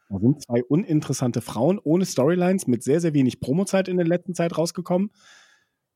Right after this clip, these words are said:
die dann halt ein bisschen abgecatcht haben. Natürlich interessiert es niemanden da. Und das ist halt einfach so schade. Also,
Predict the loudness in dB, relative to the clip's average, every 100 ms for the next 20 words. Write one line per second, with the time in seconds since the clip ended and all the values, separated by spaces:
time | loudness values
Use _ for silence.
0 | -6 0 2 2 0 0 -2 0 -2 -2
1 | -4 -2 -2 -4 -6 -6 -6 -6 -4 0
2 | 2 2 2 -4 -4 -2 -4 -4 -8 -8
3 | -8 -10 -8 -8 -10 -10 -4 -2 0 2
4 | 2 0 -6 -6 -8 -4 -2 -2 -2 2
5 | 4 4 2